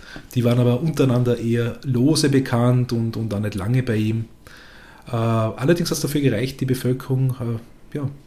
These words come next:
in große Sorge zu versetzen und natürlich hat das weitere, weiteren Druck auf die Ermittler ausgeübt. Mittlerweile hat der Hamminger eine Liste mit unliebsamen Menschen aus seiner Vergangenheit angefertigt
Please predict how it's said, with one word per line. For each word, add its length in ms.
in 80
große 280
Sorge 420
zu 140
versetzen 440
und 60
natürlich 340
hat 140
das 140
weitere, 380
weiteren 320
Druck 200
auf 80
die 100
Ermittler 400
ausgeübt. 680
Mittlerweile 360
hat 140
der 80
Hamminger 320
eine 160
Liste 400
mit 240
unliebsamen 640
Menschen 480
aus 220
seiner 160
Vergangenheit 520
angefertigt 800